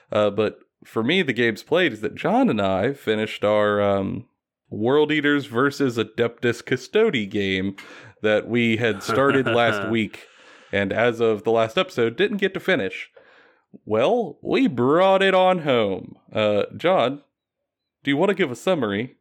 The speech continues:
Speaker 2: I died.
Speaker 1: <laughs> That, that
Speaker 2: Real bad. Uh, <laughs> no, it was, it was a pretty fair fight. Like, we, we took on each other very, very heavy. I think I had more models at the end of the table, at the end of the game,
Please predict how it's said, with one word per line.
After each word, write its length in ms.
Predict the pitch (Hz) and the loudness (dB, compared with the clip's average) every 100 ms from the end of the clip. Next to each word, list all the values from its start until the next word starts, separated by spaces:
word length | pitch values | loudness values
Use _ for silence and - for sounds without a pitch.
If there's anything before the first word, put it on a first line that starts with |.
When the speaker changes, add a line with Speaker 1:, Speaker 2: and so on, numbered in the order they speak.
| _ _ - | _ _ -2
Speaker 2:
I 120 | - | 2
died. 380 | 104 104 92 87 - _ _ _ _ - | 4 6 4 2 -10 _ _ _ _ -6
Speaker 1:
<laughs> 120 | - - - - - _ - | -2 -2 0 -2 -4 _ -2
That, 200 | 190 - - | -2 -2 -8
that 160 | - 104 | 0 4
Speaker 2:
Real 120 | 104 | 4
bad. 420 | 90 92 92 175 - - - _ - | 4 2 2 -2 -8 -8 -8 _ -4
Uh, 640 | 104 98 98 98 - - - - - - - 147 | 0 4 4 2 -2 -6 -6 -8 -8 -4 2 6
<laughs> 520 | 131 - 143 - 147 - - 156 156 151 135 113 - | 6 4 0 2 -2 -2 -14 -12 -10 -10 -12 -12 2
no, 280 | 139 123 123 | 6 8 8
it 60 | |
was, 200 | 143 147 | 6 4
it 40 | 151 | 0
was 140 | 160 | -2
a 40 | |
pretty 200 | 156 147 | 0 0
fair 200 | 117 101 | 2 2
fight. 300 | 95 101 98 | 2 2 2
Like, 160 | 101 95 | -2 -4
we, 120 | 110 | -4
we 320 | 104 107 98 - _ _ _ - | -2 -4 -4 -10 _ _ _ -8
took 240 | - 139 - - - | -2 -2 -4 -20 -4
on 300 | 98 95 95 | 0 2 2
each 200 | 95 - | -2 -4
other 260 | 92 90 87 | -4 -4 -4
very, 380 | 85 60 58 - - | -6 -6 -8 -12 -14
very 240 | - 53 | -12 -12
heavy. 220 | - - | -10 -2
I 100 | 107 | -2
think 180 | 110 117 | 0 2
I 100 | 104 | 2
had 140 | 107 | 2
more 140 | 98 92 | -2 -2
models 300 | 90 95 90 | -2 -2 -4
at 60 | |
the 80 | 92 | -6
end 100 | 90 | -8
of 40 | 90 | -8
the 60 | |
table, 460 | 87 90 87 87 - | -8 -6 -6 -8 -8
at 80 | 90 | -10
the 80 | 90 | -8
end 80 | 90 | -8
of 60 | |
the 60 | 90 | -6
game, 400 | 90 90 92 | -6 -6 -10